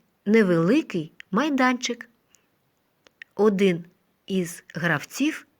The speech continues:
їжачок. Ударами ноги він ганяє м'яч, намагаючись торкнутися ним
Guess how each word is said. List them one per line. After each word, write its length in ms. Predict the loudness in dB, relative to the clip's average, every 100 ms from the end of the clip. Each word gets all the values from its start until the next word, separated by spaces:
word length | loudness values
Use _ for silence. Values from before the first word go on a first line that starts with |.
| _ _
їжачок. 720 | -2 0 0 0 0 -2 -6 _ _ _ _ _ _ _ _ -4
Ударами 760 | -2 2 4 6 4 2 -2 -6 -8
ноги 540 | -4 -2 0 0 -2 -6 _ _ _ -2
він 240 | 0 0
ганяє 720 | 0 0 2 2 2 0 -4 -4
м'яч, 560 | 0 2 0 -4 -12 -14 -20 -20 -4
намагаючись 1080 | 0 2 2 2 0 0 -2 -4 -8 -12 -20 _
торкнутися 880 | -6 -4 -4 -4 -2 -4 -6 -10 -14 _ _ -4
ним 260 | 0 0